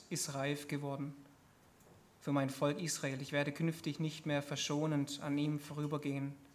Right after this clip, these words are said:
An jenem Tag werden ihre Tempellieder zu Geheul werden, spricht Gott,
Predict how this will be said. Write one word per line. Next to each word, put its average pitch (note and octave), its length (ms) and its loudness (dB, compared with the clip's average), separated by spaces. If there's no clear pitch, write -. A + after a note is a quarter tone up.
An D3+ 100 2
jenem F#3+ 240 6
Tag F#3 340 10
werden E3+ 220 10
ihre E3 360 6
Tempellieder F3 680 6
zu D#3 160 0
Geheul D#3 420 6
werden, C#3+ 240 4
spricht - 540 -4
Gott, - 440 0